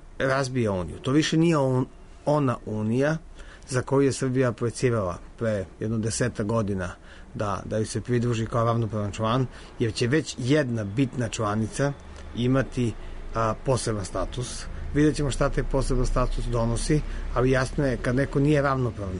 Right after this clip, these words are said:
nego je poseban, da to više nije isti mehanizam odlučivanja, da to zapravo više nije isti entitet. Pitanje je naravno u sledećih desetak, petnaest godina dok mi budemo bili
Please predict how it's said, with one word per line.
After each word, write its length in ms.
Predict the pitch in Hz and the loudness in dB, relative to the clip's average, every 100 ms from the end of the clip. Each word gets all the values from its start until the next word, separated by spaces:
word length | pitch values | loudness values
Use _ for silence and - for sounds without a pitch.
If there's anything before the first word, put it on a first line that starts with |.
| 80 | -2
nego 200 | 113 117 | 0 0
je 60 | 110 | 0
poseban, 540 | 117 117 - 127 147 139 - - - | 0 0 2 2 2 0 -4 -4 -4
da 60 | 113 | 0
to 120 | 139 | 2
više 240 | 131 147 | 2 4
nije 220 | 143 147 | 4 4
isti 220 | 147 - 123 | 4 2 -2
mehanizam 600 | 110 117 117 117 127 131 | 0 0 2 2 2 2
odlučivanja, 600 | 131 127 143 139 135 127 | 2 0 2 2 2 0
da 80 | |
to 140 | 110 131 | 0 0
zapravo 300 | 139 131 143 | 0 0 0
više 200 | 135 135 | 0 2
nije 160 | 139 | 4
isti 220 | 135 - 147 | 4 2 0
entitet. 500 | 123 147 120 92 - - - - - - | 2 0 -2 -4 -8 -14 -18 -18 -16 -2
Pitanje 320 | 147 135 160 | -2 2 2
je 60 | 143 | 2
naravno 300 | 135 135 131 | 2 2 0
u 40 | |
sledećih 380 | 117 131 123 120 | 0 0 -2 -2
desetak, 440 | 117 - 127 120 107 | -4 -2 -2 -2 -2
petnaest 340 | 123 - 110 | -2 -2 -4
godina 320 | 110 123 113 101 | 0 0 2 0
dok 180 | 104 | 0
mi 120 | 123 110 | 0 0
budemo 360 | 117 113 113 | 0 0 0
bili 320 | 110 123 110 | 2 2 2